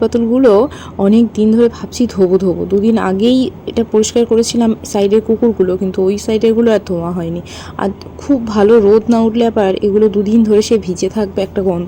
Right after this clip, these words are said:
ছাড়বে, কেমন লাগে। তো সেই কারণে দেখি যখন প্রচণ্ড গরম পড়েছিল, তখন আবার ভাবতাম যে এত গরমে কাজ করবো না,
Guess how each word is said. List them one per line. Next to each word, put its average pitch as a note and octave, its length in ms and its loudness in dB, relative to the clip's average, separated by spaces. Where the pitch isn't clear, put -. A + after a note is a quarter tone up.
ছাড়বে, G#3+ 300 0
কেমন F3 200 -6
লাগে। E3 220 -6
তো G3 60 -4
সেই A3 200 2
কারণে A#3 240 2
দেখি A#3+ 200 0
যখন G#3 260 -2
প্রচণ্ড A#3+ 320 0
গরম F#3+ 300 4
পড়েছিল, A#3+ 320 2
তখন F#3+ 260 0
আবার A#3 200 2
ভাবতাম A3 320 -4
যে A3+ 80 2
এত - 100 -2
গরমে F#3+ 340 0
কাজ E3+ 120 -2
করবো F3 240 0
না, F3+ 40 -6